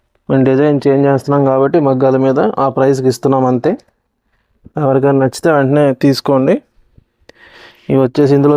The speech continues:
మీకు కడ్డీ బోర్డర్స్ ఉన్నాయి, పోచంపల్లి బోర్డర్స్ ఉన్నాయి, మీడియం సైజ్ బోర్డర్స్ ఉన్నాయి. అలాగే బుటీస్లో కూడా చాలా వేరియేషన్స్ వస్తాయి మీకు. ఇలా ఇందులోనే మీకు చెక్స్లో కూడా ఉన్నాయండి. ఇవి కూడా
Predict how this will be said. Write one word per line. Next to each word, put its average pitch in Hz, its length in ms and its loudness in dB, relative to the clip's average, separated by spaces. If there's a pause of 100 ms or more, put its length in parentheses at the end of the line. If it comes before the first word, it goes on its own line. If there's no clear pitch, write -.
మీకు 143 200 -2
కడ్డీ 139 280 0
బోర్డర్స్ 143 320 0
ఉన్నాయి, 135 240 2 (100)
పోచంపల్లి 143 560 0
బోర్డర్స్ 135 380 0
ఉన్నాయి, 127 220 0 (540)
మీడియం 139 340 2
సైజ్ 143 160 2 (100)
బోర్డర్స్ 131 340 0
ఉన్నాయి. 127 240 0
అలాగే 147 200 2 (120)
బుటీస్లో 147 460 2
కూడా 170 180 2
చాలా 147 200 0 (100)
వేరియేషన్స్ 143 520 0
వస్తాయి 127 300 -2
మీకు. 127 180 -2 (960)
ఇలా 147 140 2 (100)
ఇందులోనే 156 420 2 (100)
మీకు 165 180 2 (1700)
చెక్స్లో 165 420 -2
కూడా 156 180 0
ఉన్నాయండి. 139 420 0 (420)
ఇవి 143 180 4
కూడా 156 140 2